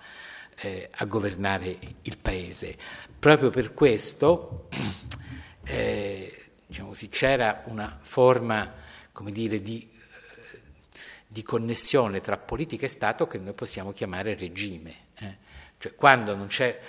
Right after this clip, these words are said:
non è, c'è nessuna possibilità di alternanza, perché di fatto nell'Italia liberale non era possibile che ci fosse nessuna alternanza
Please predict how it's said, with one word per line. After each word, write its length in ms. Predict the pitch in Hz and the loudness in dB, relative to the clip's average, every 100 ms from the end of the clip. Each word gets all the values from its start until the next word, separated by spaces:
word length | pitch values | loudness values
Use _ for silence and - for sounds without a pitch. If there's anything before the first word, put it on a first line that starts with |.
| - - _ - - | -20 -20 _ -20 -16
non 180 | 135 131 | -6 -2
è, 60 | 147 | 4
c'è 160 | - | 6
nessuna 300 | 131 - 170 | 6 4 4
possibilità 500 | 127 123 110 110 123 | 4 2 -2 0 2
di 80 | 123 | 4
alternanza, 1000 | 104 - 98 101 95 80 - - 87 98 - | 2 -2 -6 -4 -6 -8 -10 -10 -10 -12 -14
perché 420 | - 87 - 98 | -12 -6 -2 -2
di 100 | - | -4
fatto 380 | - 107 107 107 | -4 -4 -4 -8
nell'Italia 480 | 90 98 101 127 113 | -8 -8 2 2 2
liberale 420 | 95 92 110 110 | -2 -2 0 2
non 140 | 92 95 | 0 -4
era 140 | 101 | -6
possibile 580 | - 98 - 107 101 92 - - - - | -4 -4 -2 -2 -6 -8 -10 -14 -14 -16
che 80 | - | -10
ci 140 | - | -8
fosse 320 | 107 123 - 104 | -2 -2 -2 -6
nessuna 300 | 95 - 117 | -8 -6 -6
alternanza 760 | - 110 120 123 113 - 101 | -4 -6 2 4 4 -2 -10